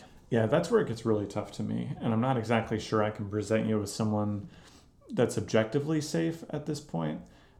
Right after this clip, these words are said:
Uh, so I'll throw out a few different options, and then you can tell me which one you feel best <laughs> about, I guess. So, uh, one guy is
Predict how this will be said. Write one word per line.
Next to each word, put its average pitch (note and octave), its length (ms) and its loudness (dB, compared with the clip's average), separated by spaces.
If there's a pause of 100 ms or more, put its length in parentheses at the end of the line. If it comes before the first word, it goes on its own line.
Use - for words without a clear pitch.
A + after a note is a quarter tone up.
(140)
Uh, G#2 340 0
so B2+ 180 2
I'll B2 80 6
throw D3+ 220 2
out A2+ 100 6
a G#2+ 60 0
few A2+ 240 -2
different G#2+ 260 0
options, G2+ 400 -2
and G2+ 100 -4
then G#2 120 -2
you G#2+ 80 -2
can G#2+ 140 -2
tell G#2+ 200 0
me G2 320 -4 (640)
which G#2+ 400 0
one G#2 220 4
you G#2 100 2
feel G2+ 220 0
best F#2+ 320 -2
<laughs> - 0 -
about, - 320 -4
I A2 180 -2
guess. A2+ 280 -6
So, G#2 260 -2 (340)
uh, A2+ 180 4
one G3+ 200 6
guy E3+ 400 2
is G#2+ 520 0